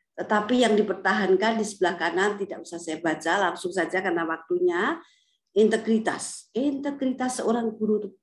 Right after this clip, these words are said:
perlu, sangat diperlukan. Pak Khairul, ya, bagaimana menjadi kepala sekolah, menjadi pendengar yang baik.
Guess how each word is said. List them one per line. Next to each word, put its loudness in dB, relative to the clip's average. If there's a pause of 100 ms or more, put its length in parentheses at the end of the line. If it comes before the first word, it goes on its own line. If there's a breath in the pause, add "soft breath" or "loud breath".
(140)
perlu, 2
sangat 2
diperlukan. -6 (440)
Pak 0
Khairul, 2 (160)
ya, -4
bagaimana 2 (280 loud breath)
menjadi 2
kepala -4
sekolah, -2
menjadi 2
pendengar 4
yang -4
baik. -6